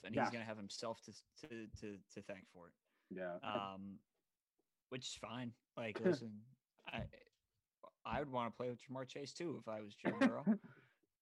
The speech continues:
Speaker 1: But when you're talking about when, when your banner offseason acquisition is,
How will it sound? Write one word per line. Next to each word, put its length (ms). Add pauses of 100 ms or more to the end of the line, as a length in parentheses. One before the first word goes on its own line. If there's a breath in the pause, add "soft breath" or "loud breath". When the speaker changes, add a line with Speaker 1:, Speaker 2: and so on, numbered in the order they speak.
(200)
Speaker 1:
But 220 (1000)
when 160
you're 100
talking 440
about 340 (680 soft breath)
when, 360 (120)
when 200
your 220 (380)
banner 720 (100)
offseason 560
acquisition 720 (260)
is, 380